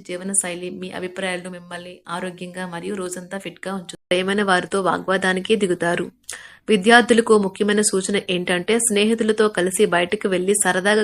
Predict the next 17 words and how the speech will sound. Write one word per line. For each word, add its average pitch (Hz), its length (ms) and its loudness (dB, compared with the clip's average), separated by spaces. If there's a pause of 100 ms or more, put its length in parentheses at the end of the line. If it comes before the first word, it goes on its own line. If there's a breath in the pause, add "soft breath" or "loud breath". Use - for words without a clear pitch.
గడపడం 190 340 -4
వంటివి 180 300 -2 (140)
చేయొద్దు. 170 360 -2 (520 loud breath)
ఈ 214 140 4
సమయం 208 420 4
మీ 196 80 0
యొక్క 190 200 0
జీవితానికి 196 680 0 (140)
చాలా 190 240 4
ముఖ్యమైనది, 175 680 -4 (440 loud breath)
కావున 220 460 6
చదువు 202 240 4
పట్ల 196 320 2
శ్రద్ధ 175 320 2
చూపించి 190 520 -2
ముందుకు 185 340 -2
వెళ్ళండి. 175 460 -2